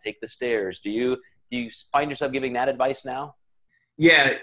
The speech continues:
Speaker 2: you know where this comes up a lot is with my moms, and some of 'em will get tired and they're like, "I feel awful because I don't wanna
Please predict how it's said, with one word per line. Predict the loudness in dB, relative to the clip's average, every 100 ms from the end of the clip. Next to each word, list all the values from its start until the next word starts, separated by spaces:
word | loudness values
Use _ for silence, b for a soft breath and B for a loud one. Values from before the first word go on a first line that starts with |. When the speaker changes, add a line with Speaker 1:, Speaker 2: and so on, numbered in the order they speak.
| -10
Speaker 2:
you | -16 -6 2 6
know | 8
where | 8 6 8
this | 6 6
comes | 2 4 4 4
up | 4 4
a |
lot | 6 6 6 6
is | 4 4
with | 2 4
my | 4 6
moms, | 6 6 6 4 0 -6 -2
and | 2 4 4 2
some | 2 4 6
of | 6 6
'em | 6 6
will | 6 4
get | 4 4
tired | 2 4 6 6 6
and | 4
they're | 4 4
like, | 4 2 2
"I | 2 2
feel | 4 6 6
awful | 4 2 2 0 2
because | 0 4 4 4 0 -14 _
I | 2
don't | 4 4
wanna | 2 0 -2